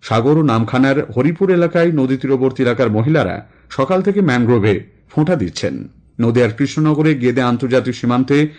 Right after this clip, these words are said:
আজ স্থানীয়রা বিএসএফ এর জওয়ান ও পদস্থ কর্তাদের ভাইফোঁটা দেন।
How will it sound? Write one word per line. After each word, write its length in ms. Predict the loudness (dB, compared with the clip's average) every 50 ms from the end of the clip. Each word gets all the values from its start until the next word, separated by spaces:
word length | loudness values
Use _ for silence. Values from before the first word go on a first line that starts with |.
| -20 -8 -4
আজ 140 | -2 -2
স্থানীয়রা 500 | -2 -4 -2 0 0 2 2 2 2 0
বিএসএফ 340 | 2 2 2 2 2 2 0
এর 120 | 0 2 2
জওয়ান 420 | 2 2 2 4 4 2 2 0 -4 -12 -6 _
ও 100 | -2 0 2
পদস্থ 320 | 2 2 2 0 -2 -4
কর্তাদের 540 | -4 -2 -2 -2 0 -2 -2 -2 -2 -4 -4 -8 -12 -18 _ -10 -6
ভাইফোঁটা 420 | -2 0 0 0 0 -2 -4 -4 -2
দেন। 340 | -4 -4 -8 -8 -12 -14